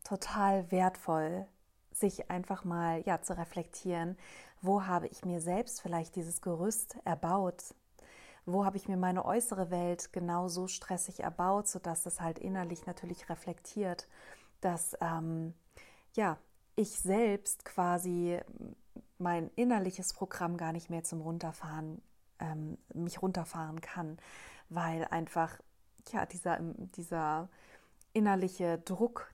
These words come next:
diese innerliche Anspannung einfach so groß ist. Die Frage ist, wie wäre es denn, wenn wir einen Gang herunterschalten?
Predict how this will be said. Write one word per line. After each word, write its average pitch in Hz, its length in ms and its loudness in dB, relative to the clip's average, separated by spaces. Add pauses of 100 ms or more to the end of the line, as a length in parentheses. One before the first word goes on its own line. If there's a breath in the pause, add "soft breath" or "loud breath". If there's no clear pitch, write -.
diese 165 180 0
innerliche 170 420 -4
Anspannung 160 480 -6
einfach 151 280 -10
so - 140 -2
groß - 380 -6
ist. - 300 -8 (1700 loud breath)
Die 196 80 4
Frage 208 460 4
ist, - 540 2 (1080 soft breath)
wie 175 240 4
wäre 285 340 6
es - 220 0
denn, 170 380 2
wenn 180 240 6
wir 180 180 2
einen 170 240 0
Gang 165 220 -2
herunterschalten? 165 1120 -4